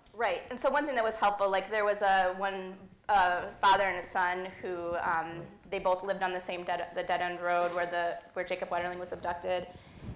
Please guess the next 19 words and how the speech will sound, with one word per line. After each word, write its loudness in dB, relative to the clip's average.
And, 2
um, 2
another 2
reporter 4
I 4
work 0
with, 0
Curtis -4
Gilbert, 0
um, 2
we -4
got, 4
like, 0
an -4
old 0
city -6
directory, -2
and -2
he -10